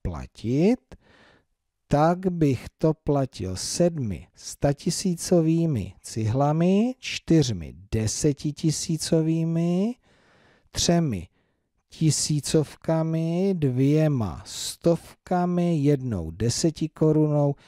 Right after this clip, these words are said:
a šesti korunami. Tak a teďka my zkusíme společně to další číslo,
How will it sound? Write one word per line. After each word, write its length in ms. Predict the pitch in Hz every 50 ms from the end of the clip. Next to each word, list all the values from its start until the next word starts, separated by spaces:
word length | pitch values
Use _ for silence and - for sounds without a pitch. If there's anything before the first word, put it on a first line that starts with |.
| - _ _ _
a 120 | - 98 95
šesti 540 | - - - 131 120 - - - - 110
korunami. 800 | 104 _ - - 95 92 90 90 87 82 80 78 71 65 - - - _ _ -
Tak 220 | - 71 53 - - -
a 60 | - -
teďka 340 | - 139 143 - - - 196
my 160 | 185 170 160
zkusíme 640 | - - _ - 165 - - - - 165 160 147 113
společně 720 | 104 - - - - 127 127 135 127 - - - 135 131 123
to 160 | - - 104
další 580 | 92 104 104 113 117 - - - - - - -
číslo, 680 | - - - - 120 120 120 - - - 135 135 131